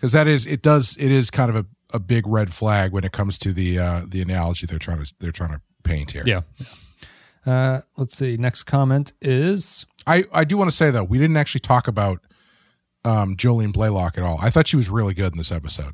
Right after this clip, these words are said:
Speaker 2: She's good.
Speaker 1: She's, she's really got T'Pol down to a science, and I thought you got a lot of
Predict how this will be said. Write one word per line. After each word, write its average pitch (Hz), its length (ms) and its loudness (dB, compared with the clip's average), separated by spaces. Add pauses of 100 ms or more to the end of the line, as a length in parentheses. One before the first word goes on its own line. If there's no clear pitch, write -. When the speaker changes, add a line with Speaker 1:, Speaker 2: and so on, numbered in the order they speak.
(160)
Speaker 2:
She's 175 220 0
good. 151 200 4
Speaker 1:
She's, - 600 2 (760)
she's 165 340 2
really 135 480 6
got 120 320 -2
T'Pol 110 480 0
down 107 300 0
to 92 80 -2
a 90 40 -4
science, 104 640 -4 (540)
and 110 400 0
I 113 120 0
thought 123 400 2
you 113 100 -4
got 110 260 0
a 101 60 -2
lot 104 340 0
of 98 500 -6